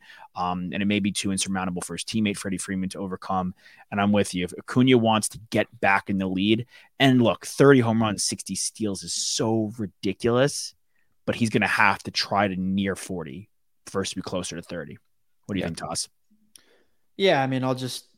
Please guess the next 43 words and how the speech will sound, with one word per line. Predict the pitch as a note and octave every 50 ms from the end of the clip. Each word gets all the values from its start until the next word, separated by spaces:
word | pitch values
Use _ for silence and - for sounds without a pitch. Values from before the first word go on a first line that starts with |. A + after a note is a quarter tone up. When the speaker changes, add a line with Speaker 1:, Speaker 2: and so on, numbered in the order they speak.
| _ _ _ -
Speaker 3:
add | - C#3+ C3 C3 C3
in, | C#3 C3+ C3+ C3
we, | B2+ B2 A2 -
we | - C#3 C3
talk | - - - B2 B2 B2+ C3 - - -
about | - - C3 B2+ A#2+ B2+
how | C3 B2+
it's | A#2+ A#2+ -
a | B2
long | B2 A#2+ A#2 A#2
season. | - - B2+ B2 A#2+ B2+
We | B2 B2
talk | A2+ - B2+ A#2+ A#2 -
about | A#2+ B2 A#2 A#2 A2+ - - _ _ _ _ - - - - - -
how, | - B2+ B2
from | - - - - C#3+ C3
a | A#2+
team | - - - - D#3+ D3+ C#3+
standpoint, | C3+ - - C3+ B2+ B2 A2+ - - C3 B2+ A#2+ A#2 A2 - -
getting | B2 C3+ C3 B2+
hot | B2 A#2+ C3+ C3+ C3+
at | C3 -
the | C3
right | C3 C3 C3 B2+ -
time | - D3 C3+ C3 A#2+
is | A#2 A2+ -
critical | - - D#3+ C#3+ C3+ - B2+ B2
to | A2 -
playoff | A2+ - - C3 B2 A#2+ A#2 -
success. | - C3+ - - - C#3 C3 A#2+ - - - - _ _ _ _ _ _ -
Team | - D#3 C#3+ B2+
like | B2+ C3 C3+ C3+
the | - C3+
Mariners, | C#3 D3+ D#3+ D#3 D3 C#3 C3+ C3 B2 B2 A#2+ - -
right, | C3 B2+ B2+ B2+ D#3
they | D3+ C3+
are | C3 B2+
now | B2 B2 B2 B2 C3 C3 C3
atop | B2+ - - - C#3 C3 - - -
the | C3 B2
A | C3 C3 B2+
L | A#2+ A#2+ A#2
West. | A#2 C#3+ D#3+ D3 C3+ B2+ - - -